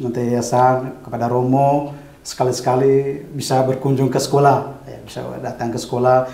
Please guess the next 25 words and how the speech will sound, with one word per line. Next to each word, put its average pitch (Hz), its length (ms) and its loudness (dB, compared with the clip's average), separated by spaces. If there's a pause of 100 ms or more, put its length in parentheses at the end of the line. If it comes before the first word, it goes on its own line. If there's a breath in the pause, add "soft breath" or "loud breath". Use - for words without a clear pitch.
(140 loud breath)
supaya - 280 0
bisa 123 240 0
melihat 127 360 2
keadaan 127 360 0
kami 127 240 0
di 127 120 0
sekolah, 131 720 4
itu 123 120 -12
harapan 120 400 -4
kami. 123 280 0 (360 loud breath)
Kemudian 131 360 2
yang 127 120 2
kedua, 135 320 4
mungkin 135 400 2
dengan 123 280 -2
kunjungnya, 131 840 0
eh, 135 40 -2
dengan 131 240 2
berkunjungnya, 131 640 2 (480 loud breath)
eh, 120 720 0
ketua 131 320 2
yayasan 127 560 4
ke 123 80 -4
sekolah 123 300 -2
kami, 135 580 0